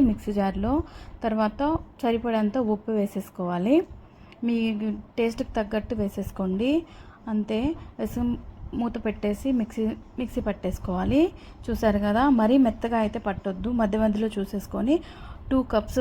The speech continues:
వాటర్ వేసేసుకోవాలి. అంతే, తర్వాత మళ్ళీ మిక్సీ జార్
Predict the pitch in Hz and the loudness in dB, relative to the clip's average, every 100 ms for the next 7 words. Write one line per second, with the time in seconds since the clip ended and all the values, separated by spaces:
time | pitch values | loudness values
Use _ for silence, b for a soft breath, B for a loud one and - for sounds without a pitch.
0 | 220 196 190 208 185 180 180 - 202 190 | 4 4 2 0 -2 -2 -6 -4 -4 -2
1 | 180 208 330 415 - - - - - - | 0 2 2 0 -10 -16 -16 -20 -16 -14
2 | - 220 208 226 320 - B B B B | -4 -2 0 0 0 -2 B B B B
3 | - - 240 220 220 220 302 339 415 - | -20 -10 -4 -2 -2 -2 0 0 -2 -16
4 | - - 254 233 269 285 233 - - - | -20 -10 -4 0 4 4 2 -4 -8 -6
5 | 233 - 247 226 220 - - 220 214 | -4 -4 0 0 0 -6 -4 0 0